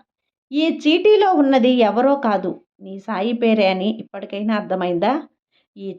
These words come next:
చీటీలోనే కాదు తల్లి, నీ తలరాతలో కూడా నీ సాయి పేరు రాసే ఉంటుంది. ఎప్పుడూ నీ సాయి నీ చుట్టూ నిన్ను గమనిస్తూ, నీ వెంటే ఉంటూ, నా బిడ్డని, నా భక్తులని ఎల్లప్పుడూ కాపాడుకుంటూనే ఉంటాను. కాబట్టి నిశ్చింతగా ఉండు,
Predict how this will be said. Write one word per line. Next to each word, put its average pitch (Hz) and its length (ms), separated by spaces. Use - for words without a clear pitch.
చీటీలోనే 233 600
కాదు 202 300
తల్లి, 170 500
నీ 285 200
తలరాతలో 269 760
కూడా 226 380
నీ 220 220
సాయి 190 320
పేరు 208 240
రాసే 170 380
ఉంటుంది. 175 580
ఎప్పుడూ 269 600
నీ 226 220
సాయి 196 360
నీ 196 260
చుట్టూ 226 400
నిన్ను 254 360
గమనిస్తూ, 240 840
నీ 311 260
వెంటే 285 400
ఉంటూ, 247 400
నా 226 220
బిడ్డని, 233 560
నా 208 180
భక్తులని 214 680
ఎల్లప్పుడూ 220 640
కాపాడుకుంటూనే 196 1040
ఉంటాను. 170 440
కాబట్టి 180 420
నిశ్చింతగా 180 720
ఉండు, 170 300